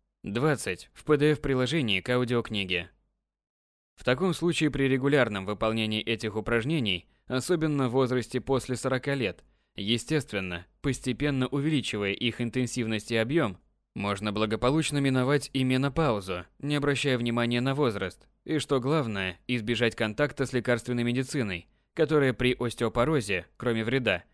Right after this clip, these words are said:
ничего для костей не дает. Это, конечно, моя точка зрения, с ней, видимо, можно поспорить, не признавать, но главный судья в подобном споре — результат лечения.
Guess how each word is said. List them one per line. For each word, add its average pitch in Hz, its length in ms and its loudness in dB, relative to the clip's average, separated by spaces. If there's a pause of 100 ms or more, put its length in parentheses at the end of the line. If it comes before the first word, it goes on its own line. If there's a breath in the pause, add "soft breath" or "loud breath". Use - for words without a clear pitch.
(160)
ничего 151 420 0
для 131 140 2
костей 117 360 0
не 117 100 0
дает. 98 400 -2 (560 loud breath)
Это, 147 220 0
конечно, 139 460 0
моя 156 280 2
точка 107 340 -4
зрения, 104 480 -2 (120)
с - 100 -12
ней, 127 160 0
видимо, 123 300 0
можно 123 320 0
поспорить, 131 600 -2 (320)
не 160 160 -2
признавать, 120 720 -2 (340)
но 98 220 -2
главный 151 400 2
судья 123 400 0
в - 60 -10
подобном 110 440 0
споре — 113 520 2 (120)
результат 143 540 0
лечения. 101 580 -4